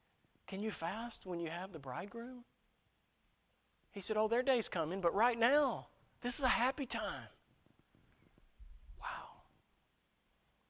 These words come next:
You know what? When we're, when we're in the presence of Jesus, not just in our prayer closet, but when we're in the presence of Jesus, that's a happy place.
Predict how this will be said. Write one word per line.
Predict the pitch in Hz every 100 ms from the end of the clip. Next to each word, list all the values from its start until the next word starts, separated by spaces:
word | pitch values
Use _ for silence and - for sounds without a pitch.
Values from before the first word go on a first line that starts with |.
| _
You | -
know | 214
what? | 214 208
When | 175 170
we're, | 208 240 240 - - -
when | 185 180
we're | 233
in | 262 214
the | 190
presence | - 202 214 202 226 -
of | 175
Jesus, | 143 175 175 135 117 175
not | 202 247
just | 269 -
in | 226
our | 180 156
prayer | - 240 247
closet, | - - - - _ _ _ _ _ _ _ _ _ - -
but | - 180
when | 208 262 262 254
we're | 269 277
in | 254
the | 180
presence | - 226 254 247 -
of | 165
Jesus, | 180 233 175 123
that's | 190 -
a | 160
happy | 156 196 175
place. | - - 269 226 -